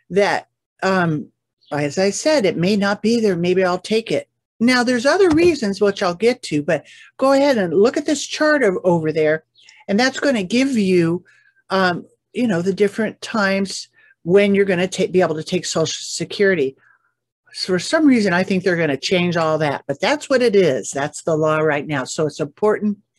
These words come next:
to have this table, and you can see when it, when your full retirement, your F R A, is going to be.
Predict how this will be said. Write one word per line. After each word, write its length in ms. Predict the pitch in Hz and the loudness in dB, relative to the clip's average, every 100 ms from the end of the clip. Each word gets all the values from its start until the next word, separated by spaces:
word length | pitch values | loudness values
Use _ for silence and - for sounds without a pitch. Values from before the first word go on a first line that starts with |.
| _ - - | _ -18 -4
to 80 | 202 | 0
have 180 | 190 | 0
this 220 | 185 185 - | 0 -2 -2
table, 400 | 190 165 160 160 | -2 0 0 -2
and 160 | 160 | -2
you 80 | 165 | -4
can 160 | 180 156 | -6 -6
see 320 | - 165 - - _ | -2 -2 -2 -18 _
when 240 | 170 175 170 | 0 2 0
it, 140 | - | -4
when 480 | 151 175 180 175 160 | 0 2 2 2 0
your 400 | 139 170 170 - _ _ | 2 2 2 -4 _ _
full 580 | - 185 170 170 170 _ | 0 2 4 2 -2 _
retirement, 680 | 170 175 175 170 165 156 131 | -4 -4 -2 -2 -2 -4 -4
your 160 | 151 151 | -4 -2
F 220 | 156 156 | -2 -2
R 220 | 156 143 143 | 0 2 2
A, 180 | 127 | 0
is 140 | 135 - | -2 -4
going 320 | 135 120 143 | -4 -4 -2
to 80 | 180 | 0
be. 360 | 247 277 - | 2 2 0